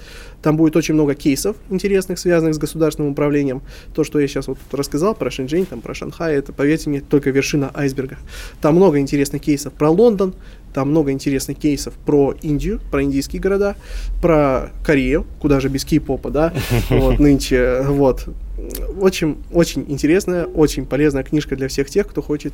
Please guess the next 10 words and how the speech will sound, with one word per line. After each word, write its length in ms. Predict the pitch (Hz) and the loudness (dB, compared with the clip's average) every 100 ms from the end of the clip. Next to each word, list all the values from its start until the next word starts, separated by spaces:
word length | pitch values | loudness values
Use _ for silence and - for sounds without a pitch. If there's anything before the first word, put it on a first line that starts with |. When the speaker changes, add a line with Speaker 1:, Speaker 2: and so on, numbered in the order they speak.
| - | -8
Speaker 1:
э, 360 | 147 143 147 143 - - - | -8 -8 -10 -12 -18 -16 -4
поглубже 440 | 139 151 165 135 - - | 0 2 2 -2 -8 -6
погрузиться 580 | 139 135 143 175 - 131 | -4 -2 -2 -4 -4 -6
вообще 260 | - 143 | -4 -4
в 60 | 139 | -2
инновационные 440 | 143 139 147 139 | -2 0 -2 0
города 360 | 135 131 143 196 - - - - - | -2 -2 0 -2 -6 -16 -16 -18 -14
и 360 | 160 139 135 127 | -4 0 0 -2
посмотреть 560 | 135 143 139 151 151 - | -4 -4 -2 -2 -2 -4
на 400 | 139 135 131 | -4 -2 -4